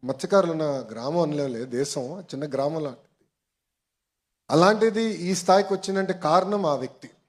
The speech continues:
రెండో వ్యక్తి నేను ఆదర్శంగా తీసుకుని పనిచేసింది వాజ్పేయి గారిని. ఎందుకంటే వాజ్పేయి గారిలో ఉన్న,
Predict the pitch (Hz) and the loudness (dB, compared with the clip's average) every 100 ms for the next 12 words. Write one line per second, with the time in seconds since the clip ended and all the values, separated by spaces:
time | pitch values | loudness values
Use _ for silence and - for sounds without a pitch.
0 | _ _ _ _ _ _ _ _ _ _ | _ _ _ _ _ _ _ _ _ _
1 | _ - 107 156 190 196 190 190 185 175 | _ -10 0 2 4 4 2 0 0 0
2 | 147 160 180 - 175 160 151 170 147 139 | 0 0 -2 -4 -6 -6 -6 -8 -6 -6
3 | 143 143 - 143 127 _ _ _ _ 123 | -6 -6 -8 -14 -16 _ _ _ _ -2
4 | 139 - 127 107 92 - _ _ _ _ | -2 -2 -4 -4 -10 -16 _ _ _ _
5 | _ _ _ _ _ _ 131 165 190 202 | _ _ _ _ _ _ -2 2 6 6
6 | 165 175 175 214 202 202 196 185 185 175 | 6 4 2 0 2 2 2 0 -2 -4